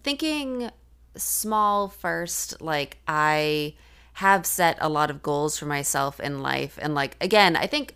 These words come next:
I think a lot of my beliefs really come back to, like, my childhood. Um, and so this is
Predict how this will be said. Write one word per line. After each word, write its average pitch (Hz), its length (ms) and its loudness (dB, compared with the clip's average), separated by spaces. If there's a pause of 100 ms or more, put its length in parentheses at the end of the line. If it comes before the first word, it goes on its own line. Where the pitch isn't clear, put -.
I 214 60 0
think 240 160 -4
a 208 60 0
lot 175 180 4
of 165 60 -4
my 156 100 0
beliefs 147 340 -6
really 156 200 -2
come 151 220 -4
back 143 200 2
to, 151 60 -10
like, 139 240 -4
my 131 160 -8
childhood. 135 760 -2 (380)
Um, 156 420 8
and 175 280 2
so 165 340 6
this 165 340 0
is 165 380 0